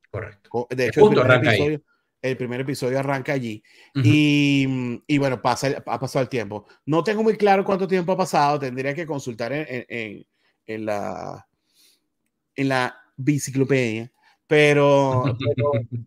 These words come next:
Speaker 2: sé que, sí sé que, mm, sí sé que van muy, muy paralelos. Y Quinlan Vos es nombrado ya de por sí como en, en live action allí, o sea que,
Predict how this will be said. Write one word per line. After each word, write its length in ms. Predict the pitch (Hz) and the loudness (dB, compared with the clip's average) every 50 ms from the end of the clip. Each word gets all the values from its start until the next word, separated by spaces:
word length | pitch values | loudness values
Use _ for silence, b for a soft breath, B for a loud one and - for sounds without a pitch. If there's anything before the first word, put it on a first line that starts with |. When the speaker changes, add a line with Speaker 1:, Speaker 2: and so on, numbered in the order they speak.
| _ _ - | _ _ 0
Speaker 2:
sé 120 | - 160 151 | 0 0 0
que, 220 | - 175 170 170 - | 2 0 0 0 -2
sí 200 | - - 160 151 | -6 -4 -4 -4
sé 180 | 139 - 165 143 | -2 -2 -4 -2
que, 220 | 170 175 175 175 | 0 0 0 0
mm, 380 | 165 160 147 139 127 117 107 - b b b b b | 0 -2 -2 -4 -4 -6 -8 -12 b b b b b
sí 120 | - 143 | -10 -6
sé 120 | 131 160 147 | -4 -4 0
que 120 | 170 165 | 2 4
van 200 | 165 156 156 160 | 4 4 2 2
muy, 240 | 165 165 165 151 143 156 | 2 2 2 2 0 -2
muy 160 | 160 160 147 | -2 -2 0
paralelos. 640 | 143 165 151 147 143 143 139 131 127 143 156 - _ - | 0 0 0 2 2 2 0 0 0 -2 -4 -6 _ -10
Y 300 | 208 214 208 214 196 _ _ _ _ _ _ _ - | -8 -6 -6 -8 -8 _ _ _ _ _ _ _ 0
Quinlan 380 | 175 180 170 175 180 185 180 | 0 2 2 2 0 0 2
Vos 320 | 170 151 139 147 - - - | 2 0 0 0 -4 -8 -10
es 200 | 143 139 131 127 | -6 -6 -6 -4
nombrado 480 | 143 151 147 147 156 156 147 143 156 156 | -4 -4 -4 -2 0 0 2 2 0 0
ya 240 | 139 123 131 131 139 | -2 -2 0 0 0
de 60 | 147 | -2
por 140 | 151 147 131 | -4 -6 -8
sí 240 | 147 147 147 143 139 | -6 -8 -8 -8 -6
como 340 | - 160 156 151 143 139 - | -4 -4 -2 -2 -4 -4 -4
en, 480 | 139 139 135 127 127 123 123 120 113 _ _ _ _ | -6 -6 -6 -6 -8 -10 -12 -12 -14 _ _ _ _
en 200 | - 135 135 131 | -10 -8 -6 -2
live 240 | 135 131 135 139 147 | 0 0 0 0 0
action 360 | 147 143 - - 170 170 165 - | -2 -4 -4 -10 -12 -12 -10 -8
allí, 320 | 156 165 151 147 143 139 | -8 -6 -4 -4 -4 -4
o 60 | 117 123 | -6 -10
sea 160 | - 123 113 | -12 -12 -8
que, 260 | - 151 143 135 _ | -6 -6 -6 -6 _